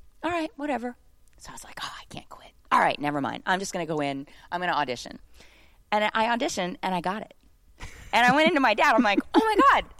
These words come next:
I got it. I got it. I got first chair alto, you know, in the Florida All-State Jazz Band." And he goes,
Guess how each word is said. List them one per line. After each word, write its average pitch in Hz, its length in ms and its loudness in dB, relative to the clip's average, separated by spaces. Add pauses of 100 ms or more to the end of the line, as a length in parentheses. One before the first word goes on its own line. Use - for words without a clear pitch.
I 359 60 4
got 508 300 6
it. - 100 -4
I 320 80 4
got 494 240 4
it. 214 80 4
I 233 60 -2
got 320 260 0
first 381 280 -2
chair - 200 2
alto, 254 720 0
you 262 100 -6
know, 214 220 2
in 208 100 -4
the 202 80 -2
Florida 214 320 -2
All-State 185 400 -2
Jazz 285 340 -2
Band." 147 360 -6 (320)
And 220 140 -4
he 233 60 -4
goes, 202 360 0